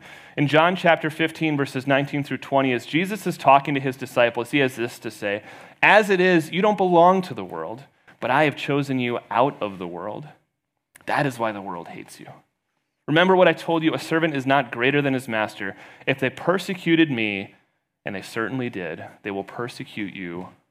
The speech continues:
also." So suffering is an expectation. But second, Paul says that their suffering actually affirms that they belong to Jesus, right? And we gotta look for the word "for" here in this passage.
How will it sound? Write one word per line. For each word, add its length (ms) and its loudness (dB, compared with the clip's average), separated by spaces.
also." 500 -8
So 120 -12
suffering 460 2
is 120 -4
an 80 -4
expectation. 800 -6
But 100 -16
second, 320 2
Paul 220 6
says 320 2
that 100 -6
their 120 2
suffering 500 0
actually 400 0
affirms 920 0
that 120 -2
they 100 4
belong 340 4
to 60 0
Jesus, 680 -4
right? 240 2
And 100 0
we 100 2
gotta 500 6
look 240 -2
for 80 4
the 80 8
word 200 6
"for" 340 4
here 220 0
in 100 -4
this 180 -8
passage. 640 -2